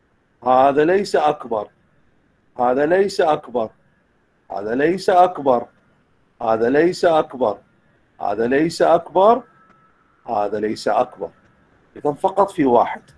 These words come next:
إذن هنا أخليه حقق لي شرط واحد. حقق لي شرط واحد. مو ال A أكبر من C.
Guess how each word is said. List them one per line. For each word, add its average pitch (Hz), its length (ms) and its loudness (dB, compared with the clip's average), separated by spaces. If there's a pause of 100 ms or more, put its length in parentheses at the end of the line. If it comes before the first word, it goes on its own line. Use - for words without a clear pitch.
(1300)
إذن 113 240 -4
هنا 123 500 2
أخليه 120 540 -2 (460)
حقق 135 440 -2
لي 127 100 0
شرط 123 360 -2
واحد. 175 440 2 (1500)
حقق - 380 -6
لي 107 100 -10
شرط - 320 -4
واحد. 156 340 2 (4000)
مو 202 220 2
ال 170 120 0
A 156 440 0
أكبر 139 380 0
من 131 260 -4
C. - 140 -14